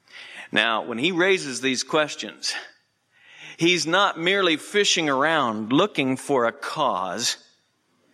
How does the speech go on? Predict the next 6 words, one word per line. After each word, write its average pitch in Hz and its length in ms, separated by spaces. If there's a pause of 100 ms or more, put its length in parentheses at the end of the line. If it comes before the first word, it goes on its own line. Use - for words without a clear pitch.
(320)
He's 147 360
been 110 320
gripped 143 360
by 107 220
the 104 100
cause. 92 640